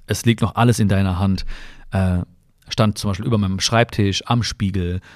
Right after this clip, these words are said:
an der Tür, ja. Ähm, war für mich ganz wichtig. Ne, ist einfach so eine Stimme, die im Prinzip, ich lese das, man liest es für sich, entweder laut oder auch nur leise,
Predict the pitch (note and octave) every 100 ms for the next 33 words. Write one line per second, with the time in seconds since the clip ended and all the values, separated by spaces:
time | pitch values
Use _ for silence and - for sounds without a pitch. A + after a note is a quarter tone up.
0 | - - B2+ C#3 - G2 F#2+ F2 - -
1 | G2+ A2+ - - - - G#2 G2 F2+ F2+
2 | F2 - - - - - - - - -
3 | G#2+ B2 C3+ C3+ C3 G#2 A2+ F2 - -
4 | _ - G2 A2 B2 A2 A2+ G#2 - C#3
5 | D3+ C#3 C3+ - - - A2 G#2 A#2+ A2
6 | A2+ G#2 A2 G#2+ A2+ D3 - C#3 C3+ -
7 | - _ _ _ - G#2 B2 C#3 - C3+
8 | - G#2 F#2 C#3 - A#2+ G#2 F#2+ G2+ C3
9 | D3+ G#2+ F#2+ F#2+ G2 F2 G2+ A#2+ A2+